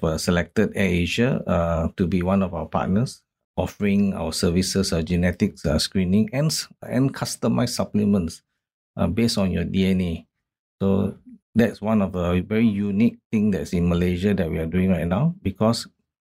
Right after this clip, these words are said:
we all take supplements and we spend a lot of money on supplements every month. But does that supplement work for us?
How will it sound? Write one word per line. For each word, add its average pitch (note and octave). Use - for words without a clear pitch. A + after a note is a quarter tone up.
we G#2+
all C#3+
take A2
supplements F2+
and F#2
we F2+
spend G2+
a F2
lot F2+
of D#2
money F2
on E2+
supplements E2+
every E2
month. D#2
But F#2
does F#2+
that G2
supplement A2
work G2+
for E2+
us? -